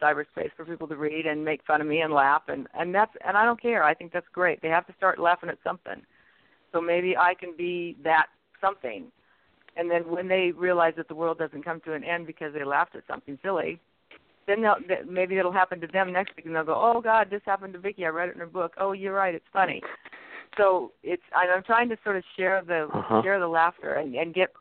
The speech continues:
Speaker 1: women to just lighten up a little bit, you know. My <laughs> m-, mother always says, "In fifty years, we'll all be dead and none of us will matter." So I tell women, You may as well go through it having fun because, w-, you know, we're not at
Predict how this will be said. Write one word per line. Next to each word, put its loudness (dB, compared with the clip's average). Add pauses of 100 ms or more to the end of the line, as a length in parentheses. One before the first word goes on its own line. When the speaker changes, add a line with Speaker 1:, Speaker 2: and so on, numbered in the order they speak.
(180)
Speaker 1:
women -4
to -8 (380)
just -4
lighten 2
up -2
a -4
little 0
bit, -4
you -10
know. -2 (280)
My 2
<laughs> -2
m-, 0
mother 4
always 2
says, -2
"In -8
fifty -12
years, -8
we'll -6
all 2
be -12
dead -6
and -10
none -4
of -10
us -14
will -8
matter." -6 (880)
So -2
I 4 (120)
tell 4
women, 2
You -2
may 0
as -2
well 0
go 0
through 0
it -4
having 0
fun 2
because, -4 (1040)
w-, -10
you -2
know, 4
we're 6
not 2
at -2